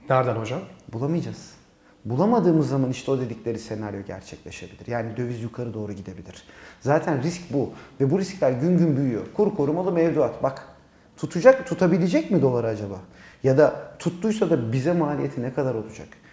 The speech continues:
Speaker 2: Bütün bunlar düşünülerek ince ince yapılması gereken hesaplarken şu an maalesef bizim geldiğimiz nokta oralardan çok uzak.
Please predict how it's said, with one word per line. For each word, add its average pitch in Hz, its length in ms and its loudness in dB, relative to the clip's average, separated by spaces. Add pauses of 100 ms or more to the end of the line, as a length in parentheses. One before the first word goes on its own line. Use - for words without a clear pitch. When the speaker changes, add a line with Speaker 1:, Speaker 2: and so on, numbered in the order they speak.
(200)
Speaker 2:
Bütün 214 280 -2
bunlar 139 320 -2
düşünülerek 147 600 -2
ince 151 320 0
ince 131 260 -2
yapılması 131 500 -6
gereken 123 360 -4
hesaplarken 147 680 -4 (400)
şu - 180 0
an 135 100 4
maalesef 117 500 -4
bizim 131 240 -2
geldiğimiz 104 400 -4
nokta 123 240 -8
oralardan 110 420 -4
çok 98 220 -10
uzak. - 140 -16